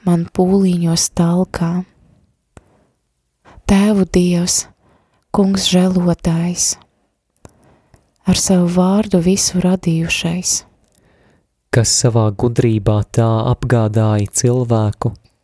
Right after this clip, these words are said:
Speaker 2: lai pār visu, kas radies, tev radot, tas valdītu.
Speaker 1: Pasauli vadītu svēti un taisnīgi, un godprātīgi spriestu spriedumus.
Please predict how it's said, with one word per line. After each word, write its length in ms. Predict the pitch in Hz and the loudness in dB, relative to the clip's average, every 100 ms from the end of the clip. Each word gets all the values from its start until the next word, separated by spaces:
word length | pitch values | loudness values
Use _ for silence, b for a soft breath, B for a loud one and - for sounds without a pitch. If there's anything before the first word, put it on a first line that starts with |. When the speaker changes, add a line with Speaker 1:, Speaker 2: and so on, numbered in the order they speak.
| _ _ _ _ _ _ _ _ _ - | _ _ _ _ _ _ _ _ _ -2
Speaker 2:
lai 180 | 120 117 | 0 2
pār 320 | - 113 110 | 2 0 0
visu, 320 | 110 123 - - | 0 -2 -2 -4
kas 260 | 110 - | -2 0
radies, 540 | 117 131 127 123 110 - | 0 0 0 0 0 -2
tev 280 | 120 113 110 | 0 0 2
radot, 460 | 120 120 117 107 - | 0 0 -2 -2 -4
tas 240 | 113 - | -6 -4
valdītu. 760 | 117 113 107 95 95 98 - 120 - _ _ B B B B B | -2 -2 -2 -2 -2 -4 -6 -10 -10 _ _ B B B B B
Speaker 1:
Pasauli 680 | - 208 - 196 180 170 170 | -2 0 2 2 2 2 0
vadītu 680 | 165 190 202 180 175 - 170 | 2 0 2 0 -2 -4 -4
svēti 720 | - - 180 185 208 - 190 - | -2 0 0 0 -2 -4 -12 -8
un 120 | 180 | -6
taisnīgi, 960 | - 190 190 196 - 180 180 175 185 190 _ _ _ _ _ _ _ _ _ _ _ _ _ _ _ _ _ - B B B B B | 0 0 2 0 0 0 0 -4 -4 -6 _ _ _ _ _ _ _ _ _ _ _ _ _ _ _ _ _ -20 B B B B B
un 140 | 185 185 | 0 2
godprātīgi 960 | 190 196 - 185 170 - 180 175 - | 2 0 0 0 0 0 0 0 -2
spriestu 640 | 160 - 180 180 190 - 175 | -4 -2 0 2 0 -2 -6
spriedumus. 920 | - 196 202 196 170 170 170 175 | -2 2 2 2 0 -2 -4 -4